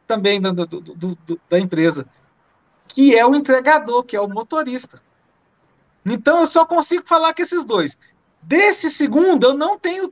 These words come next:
não tenho contato dele, não sei, não, não consigo falar com ele,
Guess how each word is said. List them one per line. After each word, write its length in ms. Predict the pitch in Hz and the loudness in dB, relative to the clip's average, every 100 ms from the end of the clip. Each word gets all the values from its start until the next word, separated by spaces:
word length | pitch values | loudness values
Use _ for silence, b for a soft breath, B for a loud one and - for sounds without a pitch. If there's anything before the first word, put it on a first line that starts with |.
| 302 | -6
não 220 | 302 381 | -6 -4
tenho 220 | 349 349 | -4 -4
contato 460 | 339 294 262 220 - | -2 -2 0 0 -2
dele, 240 | 196 190 | -6 -4
não 100 | 240 | -4
sei, 220 | 339 330 320 | -4 -4 -6
não, 160 | 247 294 269 - | -6 -8 -8 -10
não 160 | 285 | -8
consigo 380 | 294 349 349 339 | -4 -2 0 2
falar 260 | 277 220 190 | 2 2 0
com 160 | 196 | 2
ele, 260 | 175 139 | 2 0